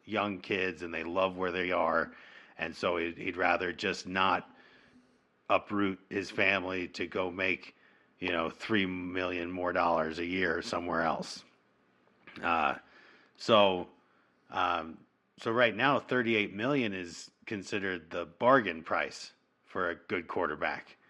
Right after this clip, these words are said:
Um, so, yeah, it's, that's just how much they command right now.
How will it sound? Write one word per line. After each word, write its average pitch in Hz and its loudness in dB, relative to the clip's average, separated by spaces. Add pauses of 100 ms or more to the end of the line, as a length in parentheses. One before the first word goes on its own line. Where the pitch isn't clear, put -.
(540)
Um, 80 2 (680)
so, 95 4 (460)
yeah, 120 4
it's, 98 0
that's 104 0
just - -6
how 120 2
much 107 -2
they 110 0
command 98 -2
right 76 -2
now. 76 -8